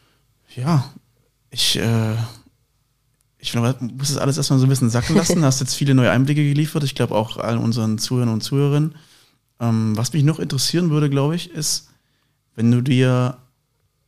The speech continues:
Speaker 1: eine Sache wünschen könntest, egal, sei es jetzt Spielerin, U siebzehn Trainerin oder Funktionärin hier,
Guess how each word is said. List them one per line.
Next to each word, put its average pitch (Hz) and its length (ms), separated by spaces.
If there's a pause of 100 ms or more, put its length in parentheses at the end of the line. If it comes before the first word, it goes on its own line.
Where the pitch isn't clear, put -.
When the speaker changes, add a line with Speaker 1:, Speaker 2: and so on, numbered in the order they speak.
(760)
Speaker 1:
eine 135 200
Sache 139 300
wünschen 160 300
könntest, 180 560 (180)
egal, 123 460
sei 123 220
es 131 80
jetzt 120 140
Spielerin, 165 720 (460)
U 127 100
siebzehn 165 360
Trainerin 165 560 (140)
oder 123 480 (580)
Funktionärin 139 640
hier, 127 420